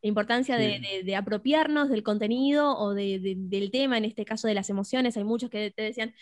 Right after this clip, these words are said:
Speaker 1: "Hace proyecto de emociones". ¿Y qué son las
Speaker 2: Claro.
Speaker 1: emociones? O sea, si
Speaker 2: Totalmente,
Speaker 1: no tenía
Speaker 2: sí,
Speaker 1: idea
Speaker 2: sí.
Speaker 1: de, pero la importancia, ¿no? de apropiarnos de, de eso que vamos a llevar, eh, al aula o, o a la escuela. Y
Speaker 2: Sí.
Speaker 1: me quedo con dos preguntas.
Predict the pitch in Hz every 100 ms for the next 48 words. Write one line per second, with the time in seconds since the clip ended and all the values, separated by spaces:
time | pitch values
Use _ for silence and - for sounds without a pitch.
0 | - - 359 427 392 392 415 403 381 392
1 | 427 392 277 - - 254 - 392 - 392
2 | 403 226 160 175 143 123 120 - - -
3 | - - _ 208 214 156 151 160 175 147
4 | 123 - 156 185 175 - 247 233 220 -
5 | - 226 220 226 226 247 254 220 208 196
6 | 214 254 233 220 208 226 247 262 262 226
7 | 202 185 202 208 226 208 208 220 214 208
8 | 196 214 208 202 185 185 180 - - 196
9 | 202 208 220 226 220 202 190 175 185 190
10 | 196 196 180 - - - - - - 285
11 | 277 277 285 269 262 123 107 302 349 415
12 | - 294 330 294 214 185 180 170 190 -